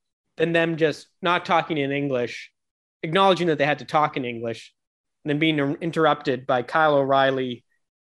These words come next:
and Von Wagner fresh off their match with a couple lame one-liners. Um, it was a sizable drop down. And yeah,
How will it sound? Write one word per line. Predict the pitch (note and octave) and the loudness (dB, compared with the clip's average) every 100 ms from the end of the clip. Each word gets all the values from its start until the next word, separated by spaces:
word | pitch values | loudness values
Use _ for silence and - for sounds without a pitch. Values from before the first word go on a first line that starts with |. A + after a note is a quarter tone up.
| _ | _
and | D#3+ C#3 C3 | -6 -4 -2
Von | C#3 D#3+ D3 | 2 2 4
Wagner | C#3+ D3 D3 C3 | 2 2 0 -4
fresh | A#2+ D#3+ D3+ | 0 0 2
off | D#3+ D3 | -2 -2
their | C3+ | -6
match | C3 C3 - | -4 -4 -6
with | C3+ A2+ _ | -12 -12 _
a | |
couple | - D#3+ D3+ C#3 | -4 -4 -2 -2
lame | C#3+ C3+ B2+ | 0 -2 -2
one-liners. | C#3 C3 A2+ A2 A2 A2+ - _ _ _ | -2 -4 -6 -8 -10 -12 -20 _ _ _
Um, | - - A#2+ A2+ A2+ A2+ _ | -8 -4 -2 -4 -8 -14 _
it | F3 | 0
was | F3 E3 | 2 0
a | D3 | -2
sizable | E3 D3+ D3+ D3+ C3 | 0 0 0 -2 -4
drop | A#2+ C3+ A#2 - | -2 -2 -2 -2
down. | C3+ B2 A#2 A2 A2 _ _ _ _ _ _ _ _ | -4 -2 -4 -6 -10 _ _ _ _ _ _ _ _
And | E3+ D3 D3 C#3+ C#3 - _ | -4 0 0 -2 -4 -10 _
yeah, | B3 - | 0 0